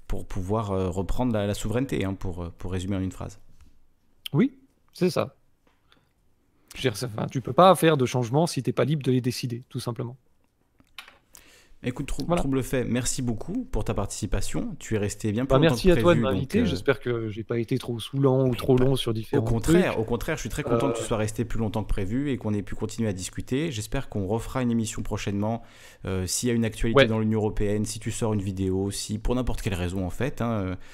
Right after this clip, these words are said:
Speaker 1: vraiment, euh, j'ai pris beaucoup de plaisir, euh, à discuter avec toi ce soir. Donc, euh, c'est quand tu veux, euh, avec plaisir,
Speaker 2: Bah, merci.
Speaker 1: avec peut-être des gens pro-Union européenne si, euh, s'ils le souhaitent, euh,
Speaker 2: S'il en, s'il en existe.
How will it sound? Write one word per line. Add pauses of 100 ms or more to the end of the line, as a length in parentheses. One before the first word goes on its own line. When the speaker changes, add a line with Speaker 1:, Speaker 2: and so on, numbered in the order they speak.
(160)
Speaker 1:
vraiment,
euh,
j'ai
pris
beaucoup
de
plaisir,
euh,
à
discuter
avec
toi
ce
soir.
Donc,
euh, (240)
c'est
quand
tu
veux,
euh,
avec
plaisir,
Speaker 2:
Bah,
merci.
Speaker 1:
avec
peut-être
des
gens
pro-Union
européenne
si,
euh,
s'ils
le
souhaitent,
euh,
Speaker 2:
S'il
en,
s'il
en
existe.